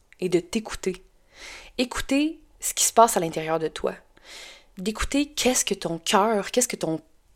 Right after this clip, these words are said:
ton cœur, ton corps essaie de te dire. Qu'est-ce que t'as besoin ? Qu'est-ce que tu ressens ? De t'asseoir en silence, puis d'essayer de reconnecter avec elle, d'entendre sa voix. Et ça, ça va te reconnecter aussi avec ton intuition.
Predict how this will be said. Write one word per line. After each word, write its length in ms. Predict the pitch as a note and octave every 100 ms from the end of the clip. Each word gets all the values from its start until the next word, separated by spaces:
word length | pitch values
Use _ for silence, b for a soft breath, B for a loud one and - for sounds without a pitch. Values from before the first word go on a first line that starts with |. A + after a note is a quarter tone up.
| _ -
ton 160 | E3 -
cœur, 340 | - G#3 B3 -
ton 160 | E3
corps 420 | - - A3 A3
essaie 200 | F3 -
de 100 | E3+
te 220 | D#3 D#3 F3
dire. 220 | - - - _ _ _ -
Qu'est-ce 160 | G3
que 60 | -
t'as 140 | -
besoin ? 520 | D#3 D#3 E3+ E3 E3+ E3+
Qu'est-ce 180 | C4 -
que 100 | -
tu 160 | -
ressens ? 440 | F3 F3 - F#3 F3+ B B B B
De 60 | F3+
t'asseoir 640 | F3+ A#3 - A3+ B3+ A#3+ -
en 80 | F3
silence, 640 | - F3+ F3+ A#3 - - - B B -
puis 100 | F3+
d'essayer 280 | F3+ A3
de 80 | G3+
reconnecter 540 | E3+ F3+ G3 F#3 F3+ A#3
avec 260 | E3 -
elle, 200 | G#3 G#3
d'entendre 500 | E3+ E3 F#3+ G3 E3
sa 240 | - D#3+ C#3+
voix. 300 | D3 D3 - - B B B
Et 80 | G3
ça, 140 | -
ça 120 | -
va 80 | F#3
te 80 | E3+
reconnecter 460 | E3 E3 E3 - G#3
aussi 240 | - G#3
avec 160 | E3+ E3
ton 140 | E3
intuition. 500 | D#3+ - - E3+